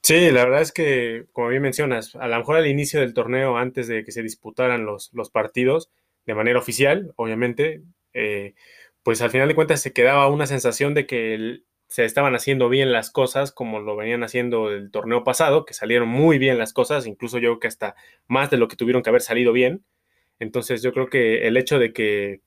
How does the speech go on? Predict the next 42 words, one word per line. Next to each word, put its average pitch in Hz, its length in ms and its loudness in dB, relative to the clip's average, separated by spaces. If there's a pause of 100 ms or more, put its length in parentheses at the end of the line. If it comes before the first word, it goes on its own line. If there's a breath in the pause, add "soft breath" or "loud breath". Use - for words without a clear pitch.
(460)
pues, - 380 -6 (140)
queda 135 180 2
esa 147 140 -2
sensación, 135 500 -2
yo 139 120 4
creo 147 100 -4
que 165 80 0
la 127 240 0
parte 135 280 0
de 139 80 2
la 120 80 0
afición, 135 580 -6
no, 123 300 -6
no 131 180 -4
puedo 135 180 2
yo 135 60 4
atreverme 123 420 2
a 107 140 -4
generalizar 110 640 -4
porque 107 260 -18 (160)
no 117 300 -2
es 120 100 -6
así, 143 180 -8
yo 131 120 -4
sé 120 100 -6
que 117 120 -2
hay 117 80 -2
una 110 200 -6
parte 117 240 -2
de 107 60 -2
la 104 60 -6
afición 117 280 -6
que 107 120 -4
a - 20 -2
lo 101 80 -4
mejor 117 260 0 (300 soft breath)
no 147 120 2
estaba 147 280 4
del 120 180 4
todo 135 220 4
convencida 123 500 0
y 110 80 -2